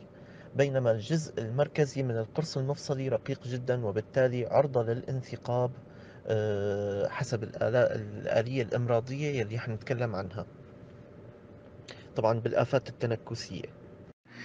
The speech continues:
بالنسبة لإلنا، اضطرابات اللي بتصير عنا بالمفصل الفكي الصدغي واللي بتترافق بأصوات مفصلية، آه، هي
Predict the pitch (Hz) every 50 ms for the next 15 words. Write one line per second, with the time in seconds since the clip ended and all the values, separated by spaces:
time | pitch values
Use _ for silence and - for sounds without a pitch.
0 | - - - - - - - - 139 147 165 190 233 233 - - 180 151 143 -
1 | - 156 147 127 123 117 123 135 - - 139 139 - - 151 147 147 147 151 160
2 | 180 185 - 170 143 135 131 135 127 - - - - 175 180 170 143 131 147 156
3 | 156 156 156 143 - 123 135 156 - - - 143 139 127 127 - 139 120 - 143
4 | - - - 151 143 147 - 135 143 151 151 - - 131 123 123 127 127 - 139
5 | - 170 170 180 185 - - 180 - - 147 - - - - - - 151 156 156
6 | 156 143 135 123 - - - 127 123 123 123 120 120 120 123 139 - - - -
7 | - - - - - - - - 123 127 131 131 131 151 180 175 156 131 117